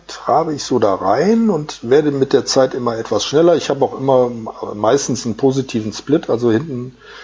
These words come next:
bin ich schneller als vorne. Und, ähm, dann ist es auch so, dass ich, wenn ich dann zurückkomme, ähm, ich meistens eine, ja,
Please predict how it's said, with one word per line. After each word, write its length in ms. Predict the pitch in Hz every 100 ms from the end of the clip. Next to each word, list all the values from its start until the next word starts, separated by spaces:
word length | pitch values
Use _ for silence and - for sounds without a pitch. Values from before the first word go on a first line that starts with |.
| -
bin 160 | - 120
ich 60 | -
schneller 480 | - 147 170 170
als 180 | 117 110
vorne. 380 | - 139 175 196 - - - - - -
Und, 420 | 139 147 139 143 135
ähm, 480 | 131 131 131 131 - - -
dann 440 | 131 165 190 185 -
ist 200 | 151 -
es 240 | 135 -
auch 160 | 123 120
so, 340 | - 139 151
dass 240 | 139 123 131
ich, 300 | 117 - -
wenn 160 | 113 117
ich 140 | 107
dann 160 | 113 104
zurückkomme, 640 | - 107 107 143 - - - _ _ _ _ _ _ - - _ -
ähm, 480 | 135 147 151 151 -
ich 260 | 131 - 151
meistens 760 | 131 131 135 160 - 143 139
eine, 560 | - 127 131 131 127 117
ja, 280 | 107 107 107